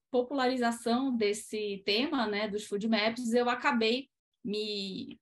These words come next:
me inteirando mais desse assunto e comecei a atender e comecei a ter alguns resultados muito positivos. Então, de lá pra cá, eu, eu tenho ficado muito voltada pra essa parte gastrointestinal.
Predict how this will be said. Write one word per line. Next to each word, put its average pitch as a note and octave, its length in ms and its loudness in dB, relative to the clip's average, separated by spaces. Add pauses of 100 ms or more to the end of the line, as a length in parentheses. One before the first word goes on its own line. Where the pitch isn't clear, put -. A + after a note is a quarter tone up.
(140)
me G3 280 -4
inteirando A3+ 540 2
mais G#3 280 0
desse A3+ 220 -4
assunto B3+ 640 -2
e C#4 300 2
comecei D#4 520 2
a C4 40 2
atender C4 680 4
e B3 60 -4
comecei A#3+ 500 -2
a G#3+ 80 -4
ter G#3+ 260 2 (380)
alguns A3+ 640 4
resultados A3 720 2
muito A#3+ 380 4
positivos. A3+ 1000 -2 (400)
Então, A#3 720 4
de A3 140 0
lá A3 160 4
pra A3+ 240 2
cá, G#3+ 500 2
eu, A3 640 0
eu G#3 100 -4
tenho A3+ 540 0 (380)
ficado A#3 420 0
muito C4 320 2
voltada A#3 720 0
pra A3 160 -4
essa A3+ 180 -4
parte G3 380 -2
gastrointestinal. G3 1080 -2